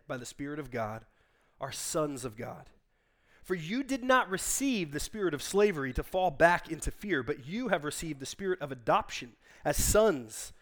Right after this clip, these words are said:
by whom we cry, 'Abba, Father.' The Spirit himself bears witness with our spirit that we are children of God, and if children, then heirs,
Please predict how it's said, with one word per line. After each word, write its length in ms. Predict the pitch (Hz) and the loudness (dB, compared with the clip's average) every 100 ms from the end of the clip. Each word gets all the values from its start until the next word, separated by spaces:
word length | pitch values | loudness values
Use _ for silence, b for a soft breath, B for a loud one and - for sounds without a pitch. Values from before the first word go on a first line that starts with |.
| b b | b b
by 100 | 180 | 0
whom 300 | - 214 214 | 0 -2 -2
we 160 | 196 254 | -2 -2
cry, 420 | - 180 165 156 - | 0 2 4 2 2
'Abba, 460 | 180 202 196 208 202 B B B | 4 4 6 4 4 B B B
Father.' 500 | - 170 165 139 113 - _ _ _ _ _ - | 0 4 6 4 0 -14 _ _ _ _ _ -4
The 120 | 175 | -2
Spirit 400 | - 269 269 175 | 0 0 0 0
himself 540 | 202 - 240 240 165 | -2 0 4 4 4
bears 220 | 185 180 | 2 2
witness 460 | 147 208 - 160 - | 0 -4 -2 -6 -4
with 160 | 165 - | -6 -2
our 240 | 190 240 | 2 2
spirit 380 | - - 151 143 | 2 -2 -2 0
that 160 | 160 147 | -2 -4
we 260 | 180 226 | -4 -2
are 140 | 165 165 | 0 -2
children 560 | - 202 196 190 196 | -2 -2 -2 -4 -6
of 160 | 151 127 | -6 0
God, 380 | 143 147 135 131 | 2 4 2 0
and 160 | 147 | -4
if 100 | 147 | -6
children, 560 | - - 233 196 220 185 | -4 -4 -4 -6 -8 -6
then 140 | 147 156 | -8 -4
heirs, 640 | 160 139 117 110 - | -4 -4 -6 -10 -14